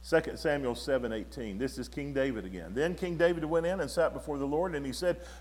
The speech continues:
"Who am I, sovereign Lord, and what is my family that you have brought me thus far?" How has God brought any of us to the point that we're at? I don't look out there and see a single one of you that looks destitute.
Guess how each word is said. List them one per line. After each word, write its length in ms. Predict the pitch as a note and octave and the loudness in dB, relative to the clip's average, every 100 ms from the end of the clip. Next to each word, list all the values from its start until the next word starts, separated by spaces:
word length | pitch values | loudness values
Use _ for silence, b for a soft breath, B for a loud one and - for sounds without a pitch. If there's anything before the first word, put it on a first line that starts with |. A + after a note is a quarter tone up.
| B | B
"Who 140 | F#3+ | 10
am 140 | G#3 E3+ | 10 10
I, 180 | E3 | 8
sovereign 440 | C3+ D3 B2+ A#2+ A#2+ | 8 8 8 6 4
Lord, 200 | D3 D3+ | 4 4
and 140 | A#2+ | 4
what 160 | C#3+ F#3+ | 4 4
is 120 | C3+ | 2
my 200 | D3+ E3+ | 4 4
family 500 | - C3+ A2+ G2+ G2+ b b - | 4 2 2 0 -2 b b -4
that 140 | G#2+ | -2
you 140 | A#2+ C3 | -2 0
have 180 | G2+ | 0
brought 240 | A#2 A2+ - | 2 0 0
me 200 | B2+ F2 | -4 -4
thus 300 | G2 G2+ - - | -6 -8 -10 -8
far?" 300 | G2 - - - - - - - - - - - - - - - - - - - - | -8 -8 -16 -18 -18 -18 -18 -18 -18 -18 -18 -18 -18 -18 -16 -16 -16 -16 -16 -16 -14
How 300 | - D4+ G4+ | 0 6 8
has 220 | C4+ A#3 D3 | 8 6 4
God 320 | G#3+ A#3+ F#3 | 6 8 8
brought 220 | G3+ G#3 | 8 8
any 300 | B3 D4+ D#4 | 6 6 8
of 100 | A#3+ | 12
us 220 | G#3 F#3 | 12 12
to 120 | - | 4
the 120 | F3+ E3 | 0 4
point 340 | A#3 C4 G#3 | 8 8 8
that 140 | G#3+ | 6
we're 140 | A3+ B3 | 8 8
at? 100 | - B B | 6 B B
I 200 | D4+ E4 | 12 12
don't 200 | D#4+ C4+ | 12 12
look 200 | C4+ C4 | 12 12
out 200 | B3+ A3+ | 10 12
there 180 | A3+ G3+ | 10 8
and 120 | F#3+ | 4
see 160 | A#3+ | 4
a 100 | G3+ | 6
single 600 | F3+ - E4 E4+ E4 E4+ E4+ | 4 4 2 10 12 12 12
one 200 | E4+ F4 | 12 12
of 140 | E4+ | 12
you 180 | B3+ A3 | 8 6
that 180 | F3 F3 | 6 8
looks 220 | G3 F#3 | 6 8
destitute. 840 | F#3 C4+ C4+ F#3+ E3+ E3+ G2+ - | 12 12 12 4 0 0 0 -4